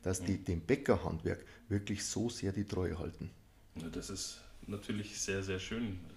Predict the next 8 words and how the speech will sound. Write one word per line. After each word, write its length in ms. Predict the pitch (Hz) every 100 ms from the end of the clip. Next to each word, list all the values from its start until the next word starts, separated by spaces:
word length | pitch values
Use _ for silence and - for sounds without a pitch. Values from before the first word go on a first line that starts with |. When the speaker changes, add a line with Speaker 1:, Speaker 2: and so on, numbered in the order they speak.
| -
Speaker 2:
dem 140 | 87 85
Kunden. 400 | - 92 90 - - - - - - - - - - - - - - - - - - -
Ähm, 580 | 135 147 143 143 127 120 - - -
Sie 280 | - - 110
haben 300 | 117 135 -
im 360 | 113 113 104 -
vergangenen 920 | - - 98 92 95 127 113 101 95 92
Jahr, 380 | 87 95 113